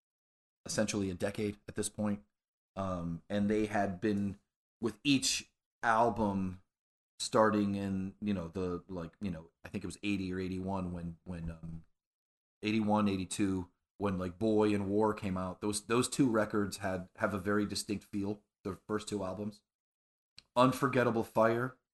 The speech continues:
w-, um, like, a song like Pride in the Name of Love, that's off of Unforgettable Fire. Um, that's about, uh, Martin Luther King.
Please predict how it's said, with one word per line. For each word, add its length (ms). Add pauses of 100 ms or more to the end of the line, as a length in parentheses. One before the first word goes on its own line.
(360)
w-, 200
um, 320
like, 180
a 60
song 260
like 140
Pride 360
in 80
the 80
Name 220
of 100
Love, 320 (160)
that's 160
off 160
of 140 (220)
Unforgettable 500
Fire. 280 (420)
Um, 400 (320)
that's 260
about, 420
uh, 300
Martin 280
Luther 180
King. 240